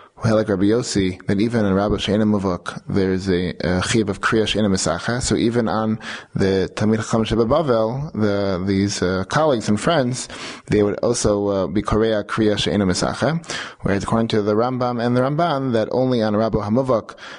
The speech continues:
there is a chiyuv of, uh, Kriya She'ena Mesacha, but in any Rabbi, She-, even She'ena Muvak, there is a chiyuv Kriya HaMesacha. So then the Talmid Chacham Sheba Bavel would have,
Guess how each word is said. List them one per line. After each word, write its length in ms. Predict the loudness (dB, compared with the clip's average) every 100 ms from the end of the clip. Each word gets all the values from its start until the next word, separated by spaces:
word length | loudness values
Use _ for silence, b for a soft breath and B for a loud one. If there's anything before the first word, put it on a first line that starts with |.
| B 0
there 120 | 0
is 140 | 2
a 40 | -2
chiyuv 420 | 2 2 2 0
of, 360 | 0 -2 -2
uh, 300 | 0 0 0 -6 -12 -2
Kriya 240 | 0 2
She'ena 160 | 2 0
Mesacha, 500 | 0 0 0 0 0
but 140 | -2
in 120 | -2 0
any 220 | 0 2
Rabbi, 400 | 2 2 0 -2
She-, 160 | -4 0
even 200 | 0 0
She'ena 280 | 0 2
Muvak, 320 | 2 2 -2 0
there 140 | 0
is 120 | 0
a 80 | -2
chiyuv 300 | 0 2 0
Kriya 320 | 0 2 2
HaMesacha. 640 | 0 0 0 0 0 0 B B B B -2
So 160 | 0
then 420 | 4 2 2 0
the 160 | 0 0
Talmid 320 | 0 0 0
Chacham 220 | 0 0
Sheba 180 | 2 0
Bavel 500 | 2 2 2 0 0
would 260 | 0 0 0
have, 580 | 0 2 2 0 -4